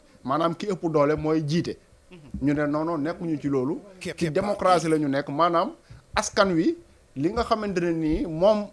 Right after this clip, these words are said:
Speaker 1: euh, mooy bëgg-bëggam lii yéene moom mooy lañ, moom la ñuy teg ci kanam.
Speaker 2: Mhm.
Speaker 1: Mais bu nekkee loolu am na ñu jàpp ne kat askan wi mooy tànn.
Speaker 2: Oui.
Speaker 1: Bu boobaa warul nekk police wala gendarmerie.
Speaker 2: Oui.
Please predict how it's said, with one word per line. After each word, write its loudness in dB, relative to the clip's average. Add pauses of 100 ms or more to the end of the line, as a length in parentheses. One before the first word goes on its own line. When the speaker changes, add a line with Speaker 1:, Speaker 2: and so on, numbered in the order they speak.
(440)
Speaker 1:
euh, 10
mooy 4
bëgg-bëggam 2 (360)
lii -2
yéene 4 (120)
moom -2 (140)
mooy 2
lañ, -2
moom 0
la 0
ñuy 0
teg 0 (120)
ci -4
kanam. 2 (160)
Speaker 2:
Mhm. -6 (1200)
Speaker 1:
Mais 0
bu -6
nekkee -2
loolu 4
am 0
na -6 (400)
ñu -4
jàpp 2
ne 0
kat -2
askan -2
wi -4
mooy 2
tànn. 4 (220)
Speaker 2:
Oui. -6 (480)
Speaker 1:
Bu 0
boobaa 8
warul 0
nekk 0 (580)
police 2 (500)
wala 2
gendarmerie. 4
Speaker 2:
Oui. -10